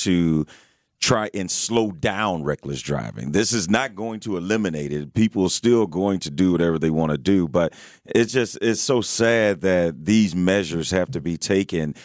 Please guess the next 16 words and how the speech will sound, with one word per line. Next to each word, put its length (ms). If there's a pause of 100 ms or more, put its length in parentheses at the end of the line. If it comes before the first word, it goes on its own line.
(140)
in 280
this 260
community, 560
because 500
if 140
you 80
just 240
look 220
around, 560 (320)
there, 360 (320)
<laughs> 300
there 240
are 60
no 260
other 200
communities 840